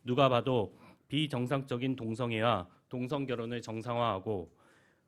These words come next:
국가가 동성애와 동성결혼을 정상이라고 교육하고 있다고 밝히고 있다.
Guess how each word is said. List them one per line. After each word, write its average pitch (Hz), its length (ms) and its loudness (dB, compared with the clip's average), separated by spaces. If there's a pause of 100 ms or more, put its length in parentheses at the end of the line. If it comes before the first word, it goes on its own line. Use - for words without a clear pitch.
(480)
국가가 156 420 6
동성애와 143 560 6
동성결혼을 135 720 4
정상이라고 123 720 2
교육하고 120 460 2
있다고 110 400 0
밝히고 101 400 6
있다. 90 380 -6